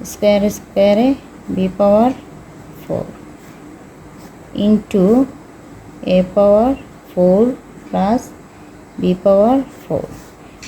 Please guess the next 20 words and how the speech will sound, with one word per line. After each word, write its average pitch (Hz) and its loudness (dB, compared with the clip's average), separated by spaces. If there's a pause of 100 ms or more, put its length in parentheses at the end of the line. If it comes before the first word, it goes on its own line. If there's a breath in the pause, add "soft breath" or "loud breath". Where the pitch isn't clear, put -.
(140)
আবার 226 0 (100)
কি 254 -6
দাঁড়ালো? 233 0 (720)
a - 0
power 214 2 (100)
four 208 0 (300)
minus 208 -2 (100)
b - -6 (180)
power 208 4
four 208 -4 (100)
into 208 -6 (140)
a - 2 (100)
plus 208 0 (100)
four, 202 -8 (520 loud breath)
a - -4 (100)
power 214 4 (120)
four 202 0 (140)
plus 240 0 (480)
b - -10 (220)
power 220 2